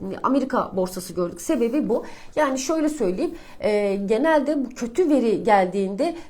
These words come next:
piyasa iyiyi fiyatlıyordu. Yani iyi oluyordu ama bu sefer, e, kötü veri kötü piyasa, e, yarattı. E, çünkü,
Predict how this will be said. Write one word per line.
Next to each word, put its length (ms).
piyasa 340
iyiyi 380
fiyatlıyordu. 580
Yani 240
iyi 180
oluyordu 500
ama 240
bu 60
sefer, 380
e, 180
kötü 280
veri 200
kötü 260
piyasa, 440
e, 80
yarattı. 640
E, 460
çünkü, 340